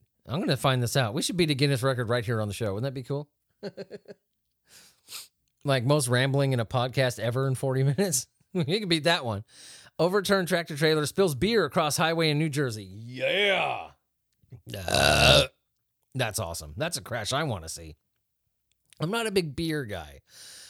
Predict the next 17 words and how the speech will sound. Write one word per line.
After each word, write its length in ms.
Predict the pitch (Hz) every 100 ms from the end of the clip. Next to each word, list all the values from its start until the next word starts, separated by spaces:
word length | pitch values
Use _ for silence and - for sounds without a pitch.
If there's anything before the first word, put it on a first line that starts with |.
| - 127
but 260 | 143 160
if 160 | 160 123
thousands 520 | - 170 208 190 165
of 120 | 151
gallons 380 | 151 156 151 131
of 140 | 131
beer 260 | 101 233 156
just 220 | 120 -
got 180 | 143 113
smeared 340 | - 160 151
all 240 | 135 127 127
over 160 | 107
the 140 | 113 107
road 320 | 135 165 110
for 140 | -
free, 440 | 143 254 240 165 165 _ _ -
eh, 420 | 403 403 381